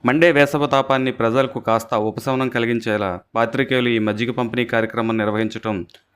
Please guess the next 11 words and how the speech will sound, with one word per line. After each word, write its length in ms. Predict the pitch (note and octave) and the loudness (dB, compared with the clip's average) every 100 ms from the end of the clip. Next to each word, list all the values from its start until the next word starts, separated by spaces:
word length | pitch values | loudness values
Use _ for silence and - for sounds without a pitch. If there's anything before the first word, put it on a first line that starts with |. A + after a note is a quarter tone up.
| _ | _
సంతోషదాయకమని 960 | - A#2+ A#2+ C#3 C#3 B2+ B2 A#2+ A#2+ C3+ | 0 2 4 4 4 4 2 0 -2 -4
తెలిపారు. 500 | - G#2 F#2+ F2+ - _ _ _ - - | -4 -4 -4 -8 -10 _ _ _ -18 2
కొండేపూడి 460 | C#3 D#3+ E3 D#3+ D3 | 4 6 6 2 2
శంకర్రావు 440 | C3+ C3 C3+ C#3 | 0 2 4 4
మాట్లాడుతూ, 560 | C3 B2 B2+ A#2+ A2+ C#3+ | 4 2 2 0 0 -4
జీతభత్యాలు 720 | A2 A#2+ B2+ C3 - C3+ C#3 | -2 -2 0 -2 0 0 2
లేని 240 | C3+ B2+ | 2 0
పాత్రికేయులు 760 | A#2 A2+ C3+ A#2+ A#2+ A2+ A2+ G2 | 0 -2 -2 -4 0 2 2 -2
తమ 240 | - G2 | -4 -4
సొంత 300 | F#2 A2 A2 | -2 -4 -2
ఖర్చులతో 720 | B2+ A#2 - A2+ A2 A#2 A2 | -2 -4 -4 -6 -2 -2 -2